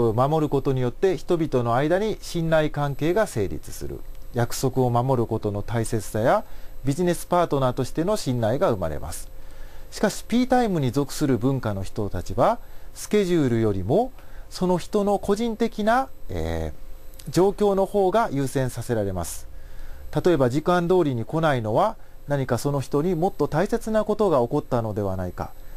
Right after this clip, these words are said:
またその人に不慮の事故などが起こったのではないか、そういうような考えによって、えー、スケジュールよりも人を大切にするということになります。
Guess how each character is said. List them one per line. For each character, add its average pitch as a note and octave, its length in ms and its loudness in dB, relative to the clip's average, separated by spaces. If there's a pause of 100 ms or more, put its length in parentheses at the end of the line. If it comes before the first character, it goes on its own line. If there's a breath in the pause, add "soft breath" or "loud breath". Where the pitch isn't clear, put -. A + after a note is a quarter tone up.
(140 loud breath)
ま C3 100 0
た B2+ 100 2
そ D#3 160 0
の D#3 80 2
人 D3+ 220 0
に C#3 280 0
不 - 140 -4
慮 G3+ 160 4
の B2 120 2
事 C#3+ 120 -2
故 F3+ 240 2
な B2+ 120 2
ど B2 140 2
が A2+ 100 2
起 G#2+ 60 0
こ D3 100 2
っ C#3+ 40 0
た B2 200 0
の G2+ 180 0
で G2+ 80 2
は F#2+ 80 0
な G2 120 -2
い G2 60 -4
か、 - 180 -2 (320 soft breath)
そ G3 180 2
う G3+ 40 4
い G3+ 60 -2
う - 20 0
よ G3+ 220 4
う - 20 0
な G#3+ 180 2
考 D3+ 240 -4 (100)
え A#2 120 2
に B2 100 0
よ A#2+ 100 2
っ A#2+ 40 0
て、 - 320 0
え E2+ 220 -2
ー、 - 20 -6
ス - 120 -6
ケ C3+ 120 4
ジ B2 100 0
ュ G#2+ 100 2
ー - 20 -2
ル G#2 80 0
よ G#2+ 120 2
り A#2 80 0
も F3 160 0
人 F#3+ 320 0
を - 60 -2
大 D#3 220 2
切 C3+ 240 -4
に D#3+ 120 0
す D3+ 140 -2
る D#3 100 0
と D3+ 200 0
い D3+ 80 2
う G3 120 0
こ B2+ 140 0
と A#2 140 0
に E3+ 200 -2 (140)
な G2+ 100 0
り E2 80 -2
ま D#2 120 -4
す。 - 220 -10